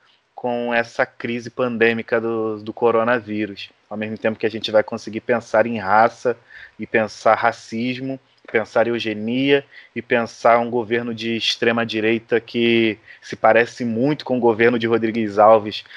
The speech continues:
lá em mil novecentos e quatro. Então, é, A Revolta da Vacina, de Nicolau Shevchenko,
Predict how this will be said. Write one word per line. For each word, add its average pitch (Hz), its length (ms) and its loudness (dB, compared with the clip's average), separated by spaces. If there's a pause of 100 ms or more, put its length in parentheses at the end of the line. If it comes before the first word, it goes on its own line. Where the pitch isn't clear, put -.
(120)
lá 110 160 6
em 113 60 0
mil 113 100 0
novecentos 110 480 -4
e 117 60 -8
quatro. - 500 0 (340)
Então, 110 440 2
é, 104 580 4 (140)
A 107 60 -12
Revolta 110 360 0
da 117 80 4
Vacina, 117 500 -4
de 117 120 -10
Nicolau 110 400 0
Shevchenko, 110 800 -10